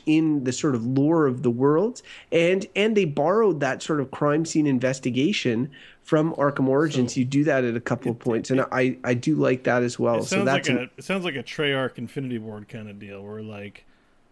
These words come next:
Speaker 2: they wanna meet release schedules, so they have to have two different teams working on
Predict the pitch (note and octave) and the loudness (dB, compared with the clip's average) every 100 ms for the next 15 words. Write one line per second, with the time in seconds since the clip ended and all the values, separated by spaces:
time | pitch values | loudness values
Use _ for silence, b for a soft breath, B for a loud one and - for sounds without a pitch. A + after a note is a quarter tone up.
0 | - C3 C3+ D#3 D#3 D3 D3+ D3 C3 C3 | -8 -2 0 2 0 0 -2 -4 -4 -4
1 | C3+ - B2 G#2+ A2 G#2+ A#2+ A2+ B2 A2+ | -6 -8 -10 -10 -12 -12 -12 -10 -10 -10
2 | A#2 G#2+ B2+ A2+ G#2 G2+ - A#2 G#2+ G2 | -12 -12 -10 -10 -10 -16 -16 -14 -14 -16
3 | G#2+ G#2 A2 G2+ G2+ G2 | -18 -18 -18 -18 -16 -18